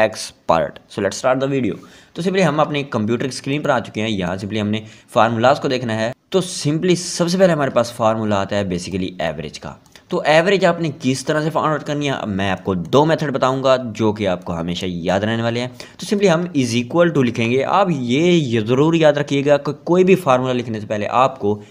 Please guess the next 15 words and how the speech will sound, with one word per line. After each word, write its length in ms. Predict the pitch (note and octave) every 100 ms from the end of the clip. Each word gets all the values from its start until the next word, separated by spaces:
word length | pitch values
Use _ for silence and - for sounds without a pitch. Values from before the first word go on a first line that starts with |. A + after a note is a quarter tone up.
| _ C#3
is 220 | D3 -
equal 400 | G2+ - G2+ F#2+
to 120 | G2 F#2+
लिखना 400 | F#2 F2+ F2+ F#2 F2
ज़रूरी 380 | F#2 F2 F2 E2
है। 120 | C#2+
तो 320 | - - -
simply 280 | F3+ F3 F3+
आपने 240 | F3 E3
is 220 | A#2 A2+
equal 200 | A#2 D3
to 60 | C#3+
लिखा 340 | C3+ C3 B2
and 460 | - C#3+ D3+ D3 B2+
एबी। 420 | A#2 A2+ G#2+ G#2+